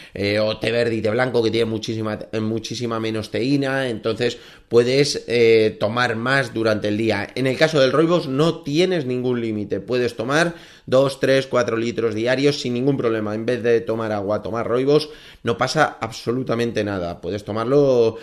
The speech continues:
en cualquier momento del día, desde por la noche que te ayuda a sofronizar, a descansar,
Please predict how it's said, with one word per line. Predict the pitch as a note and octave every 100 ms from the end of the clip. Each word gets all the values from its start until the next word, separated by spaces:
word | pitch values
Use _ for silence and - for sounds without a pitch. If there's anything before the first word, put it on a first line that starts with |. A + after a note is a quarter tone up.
| - -
en | C3+
cualquier | C#3+ D3 C#3+ G3 E3+
momento | C#3+ C3+ B2
del | A#2+ A#2+ A#2+
día, | D3+ D#3 D#3 D#3 D3+
desde | A#2+ A2+ A#2+ A2+
por | A2
la | A2+ A#2
noche | C#3+ C#3+ C#3 B2+ A#2+
que | A#2
te | A2+
ayuda | A#2 B2+ B2
a |
sofronizar, | A2+ A2+ - G2+ G2 C3 D#3+
a | D3
descansar, | A#2 A#2 G#2+ G#2+ D#3+ E3 E3+